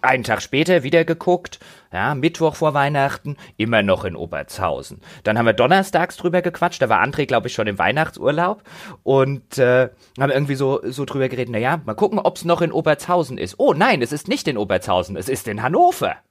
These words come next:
Ja, weil Hannover ja total auf dem Weg von Darmstadt nach Nürnberg liegt. <laughs> Ha, es ist ja klar, also. Ja, ich, ich, es ist ja immer so. Also wenn ich jetzt nach, von Darmstadt nach Nürnberg fahre, dann wähle ich ja immer die Strecke, so Mailand, Hannover,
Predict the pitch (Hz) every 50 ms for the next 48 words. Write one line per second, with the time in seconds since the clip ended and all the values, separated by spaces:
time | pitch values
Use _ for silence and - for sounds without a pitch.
0 | _ - 107 101 127 - 151 139 127 120 123 139 143 143 156 196 302 359 - -
1 | 127 113 110 107 117 - 156 127 - 160 151 220 285 160 143 - - 135 123 139
2 | 180 269 277 - - 135 123 139 143 170 214 - - 151 - 117 120 120 147 202
3 | 311 302 - - - - 208 180 190 185 202 294 - - 294 233 185 - 269 233
4 | 233 - 427 269 _ _ - 240 - _ - - 202 - _ _ _ - - 196
5 | 113 - - - _ - - 262 277 - - 180 233 220 196 143 131 127 - 156
6 | - 277 143 110 - - 123 107 82 85 - _ _ _ _ _ _ - - 123
7 | 151 160 175 208 208 - - 170 185 - _ _ _ _ - - - - 120 127
8 | 151 160 165 170 156 131 - 185 254 330 - 123 104 104 104 95 85 98 123 120
9 | 135 135 156 156 147 127 - - 127 113 110 - - 120 107 - - 123 110 120
10 | 113 127 - 151 120 110 113 113 117 135 147 165 180 175 180 180 - 143 139 175
11 | 180 190 160 143 135 131 - - 123 156 185 165 139 123 131 127 127 117 127 127
12 | - 110 101 - - - 104 104 - 113 104 117 117 117 113 110 131 151 165 156
13 | 156 156 143 131 127 131 131 123 127 135 156 - - 147 147 143 147